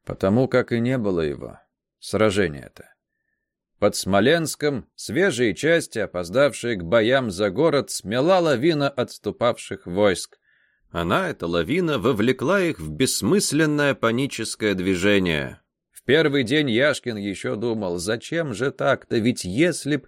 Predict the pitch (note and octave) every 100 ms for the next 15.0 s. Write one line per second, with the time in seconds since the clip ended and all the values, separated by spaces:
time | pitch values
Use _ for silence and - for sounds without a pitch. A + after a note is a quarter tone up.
0 | _ - - F#3+ G3+ F3 F3+ E3 E3+ E3
1 | - - C#3+ - - A#2+ A#2+ A2+ C#3 B2
2 | F#2+ - C3 A2 D3+ E3 D#3 C#3 G2+ -
3 | G#2+ - A#2 A#2 F2+ B2+ - C3 C3+ -
4 | C#3+ B2+ B2 A#2 A#2 C3 B2+ A#2 - A#2+
5 | A2+ G#2+ A#2+ B2+ A2+ D#2+ _ - _ _
6 | _ _ _ _ _ - F2+ A2+ B2 A2+
7 | E3+ D#3 D#3 A2+ D#3+ C3+ - G2 A2+ G2
8 | F2 C2+ B1 - - - - G2+ C3 F3+
9 | - - C3 A2+ F#2+ G#2 G#2 - - D#3+
10 | D#3 C#3 D3+ A#2+ C#3 B2 D#3 E3+ D#3+ D3
11 | C3+ G2+ G2 D3+ D3 C3 B2+ F#2+ B2+ D#3
12 | A2 B2+ A#2 B2+ - A#2 G2+ D3+ C3+ A2+
13 | - F2 C3 D3 B2+ B2 A#2+ - G2 A#2+
14 | A2 D#2+ C#3 F3 D3+ C#3 B2 A2+ F2+ -